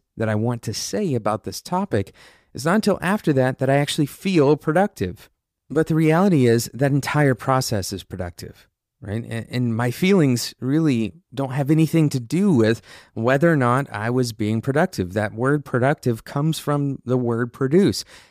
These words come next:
Am I producing something? Am I actually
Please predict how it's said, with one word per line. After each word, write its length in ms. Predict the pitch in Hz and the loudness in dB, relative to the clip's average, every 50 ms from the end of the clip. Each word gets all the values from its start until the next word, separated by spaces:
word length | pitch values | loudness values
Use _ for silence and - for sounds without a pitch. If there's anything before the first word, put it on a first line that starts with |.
| _ _ - | _ _ -4
Am 200 | 120 147 156 165 | 0 0 2 2
I 100 | 180 185 | 0 0
producing 800 | 180 - 175 165 151 139 151 180 220 220 - - 226 180 131 113 | 0 0 -2 -2 0 2 2 4 4 2 2 2 2 2 2 0
something? 480 | - - 113 107 98 - 95 90 87 | 0 -2 -2 -2 -4 -6 -8 -8 -8
Am 100 | 92 101 | -6 -6
I 100 | 113 117 - | -6 -8 -8
actually 680 | - 131 143 170 - - - 180 160 160 165 165 160 | -6 -6 -6 -6 -4 -4 -4 -2 0 0 0 0 -2